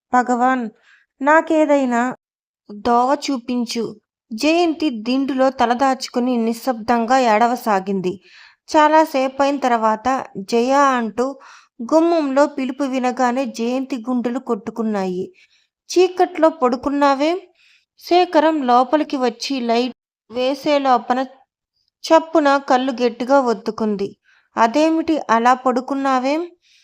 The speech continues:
మాట్లాడే సాహసం లేక ఊరుకుంది. "ఏది ఇటు తిరుగు?" జయంతి తిరగలేదు. అతను దగ్గరగా వచ్చి బలవంతంగా తిప్పి చూశాడు. అప్పుడు చెప్పక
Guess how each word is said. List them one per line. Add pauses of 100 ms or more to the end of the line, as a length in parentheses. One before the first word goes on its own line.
(260)
మాట్లాడే
సాహసం
లేక
ఊరుకుంది. (500)
"ఏది
ఇటు
తిరుగు?" (520)
జయంతి
తిరగలేదు. (380)
అతను
దగ్గరగా
వచ్చి
బలవంతంగా
తిప్పి
చూశాడు. (640)
అప్పుడు
చెప్పక